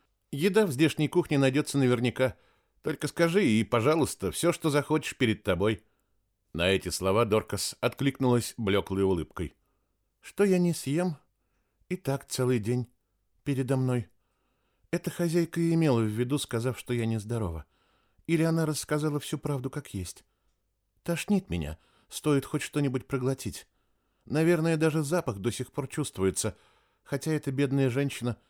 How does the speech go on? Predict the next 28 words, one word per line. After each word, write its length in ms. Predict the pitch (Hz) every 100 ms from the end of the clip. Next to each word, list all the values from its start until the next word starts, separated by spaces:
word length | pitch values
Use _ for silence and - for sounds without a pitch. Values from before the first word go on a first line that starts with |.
| _ -
из 160 | 151
сил 300 | - 185 170
выбилась, 460 | 117 127 110 101 -
убирая 360 | 123 131 139 104
за 140 | 80
мной". 280 | 76 78 69 _ _ _ _ _ _ _ _ _ _
Сделав 460 | 98 85 95 98 -
паузу, 520 | 110 110 104 95 - _ _ _ _ -
Доркас 380 | 127 110 120 -
принюхалась. 640 | 131 123 87 67 - - _ _ _ _ _
"А 120 | 131 143
этот 300 | 165 190 170
запах 580 | 233 214 110 - - _
откуда? 540 | - - - 247 113 - _ _ _ -
Тряпкой 420 | 214 240 - 101
горелой 360 | 95 104 104
пахнет. 440 | 107 113 - 104 - _ _ _ _ _ _
Должно 440 | 135 170 147 160
быть, 160 | 143 156
от 100 | -
свечки. 480 | 120 113 - 104 - _ _ _ _ _ _
Хотя 320 | - 143 185
фитиля 400 | - 170 165 170
тебе 280 | 175 160 160
этим 200 | 147 147
громадным 460 | 131 139 139 135 127
клинком, 440 | 135 131 156 139
думаю, 380 | 131 135 131